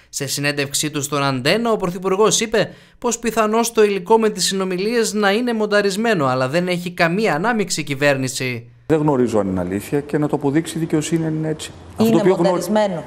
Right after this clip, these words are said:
Speaker 2: αυτό το οποίο γνωρίζω, δεν το ξέρω. Αυτό το οποίο γνωρίζω όμως, πιθανώς να είναι, αλλά δεν το ξέρω. Αυτό το οποίο γνωρίζω είναι ότι το υλικό ακέραιο έφτασε στη δικαιοσύνη. Και αυτό δεν αμφισβητείται.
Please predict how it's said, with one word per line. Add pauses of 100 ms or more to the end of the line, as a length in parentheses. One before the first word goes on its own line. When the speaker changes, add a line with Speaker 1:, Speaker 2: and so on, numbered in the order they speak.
Speaker 2:
αυτό
το
οποίο
γνωρίζω,
δεν
το
ξέρω. (560)
Αυτό
το
οποίο
γνωρίζω
όμως, (720)
πιθανώς
να
είναι,
αλλά
δεν
το
ξέρω. (300)
Αυτό
το
οποίο
γνωρίζω (440)
είναι
ότι
το
υλικό (480)
ακέραιο
έφτασε
στη
δικαιοσύνη. (500)
Και
αυτό
δεν
αμφισβητείται.